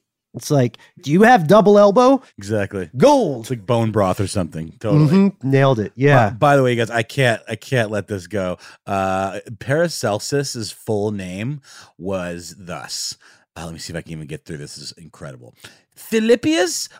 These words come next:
Speaker 2: Aurelius Theophrastus Bombastus von Hohenheim.
Speaker 1: Nice.
Speaker 2: <laughs> A K A street name Paracelsus.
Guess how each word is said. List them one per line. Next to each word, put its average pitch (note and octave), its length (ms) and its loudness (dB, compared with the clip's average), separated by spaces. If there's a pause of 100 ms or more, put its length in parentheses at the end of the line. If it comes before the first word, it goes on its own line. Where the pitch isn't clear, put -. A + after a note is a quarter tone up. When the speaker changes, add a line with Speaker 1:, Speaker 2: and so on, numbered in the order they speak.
Speaker 2:
Aurelius G3 800 0
Theophrastus D#4+ 1200 -2
Bombastus D#4 1120 2 (200)
von A#3+ 360 4
Hohenheim. F3+ 920 0 (240)
Speaker 1:
Nice. G2+ 400 -6 (320)
Speaker 2:
<laughs> - 360 -14
A G#3 160 4
K F#3+ 320 2
A C3+ 300 2
street D#3 400 2
name G#2+ 420 -2
Paracelsus. G#2 880 -4